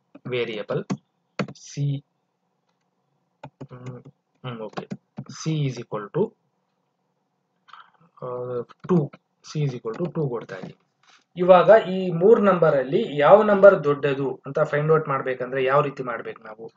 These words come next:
ಮೊದ್ಲು ಇವ್ ಎರಡ್ number check ಮಾಡ್ತೀವಿ, ಆದ್ಮೇಲೆ ಯಾವ್ದು ದೊಡ್ಡದಿರುತ್ತೋ ಅದರ ಈ, ಅದನ್ನ ಇನ್ನೊಂದ್ number ಜೊತೆ check ಮಾಡ್ತೀವಿ. ಅದೇ ರೀತಿ if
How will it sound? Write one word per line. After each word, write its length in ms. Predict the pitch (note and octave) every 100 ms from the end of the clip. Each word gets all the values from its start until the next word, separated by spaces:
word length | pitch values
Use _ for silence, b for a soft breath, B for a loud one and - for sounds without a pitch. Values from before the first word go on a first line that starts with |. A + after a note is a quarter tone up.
| B B -
ಮೊದ್ಲು 240 | D#3 E3+
ಇವ್ 120 | F3 E3
ಎರಡ್ 240 | D#3 D#3+
number 260 | D#3+ D#3 D3
check 220 | C#3+ C3
ಮಾಡ್ತೀವಿ, 520 | A#2 - A2 A2 - b b b _
ಆದ್ಮೇಲೆ 760 | C#3+ C#3+ E3 E3 D#3+ D#3+ A3+ -
ಯಾವ್ದು 240 | D#3 E3+
ದೊಡ್ಡದಿರುತ್ತೋ 560 | E3 E3 D#3+ D3 C#3+ A3
ಅದರ 300 | F#3 E3 F3
ಈ, 280 | A3+ F3 F3 -
ಅದನ್ನ 300 | D#3+ F3 G3+
ಇನ್ನೊಂದ್ 420 | F#3+ F3 G3+ F#3+
number 380 | D#3 D3 C3+ - _ _
ಜೊತೆ 340 | - C#3 G#3+ C4+
check 280 | - E3+ -
ಮಾಡ್ತೀವಿ. 400 | G#2 - - -
ಅದೇ 240 | C3+ D3 C3
ರೀತಿ 400 | A2+ C#3+ - - B B B -
if 340 | D3+ C#3+ -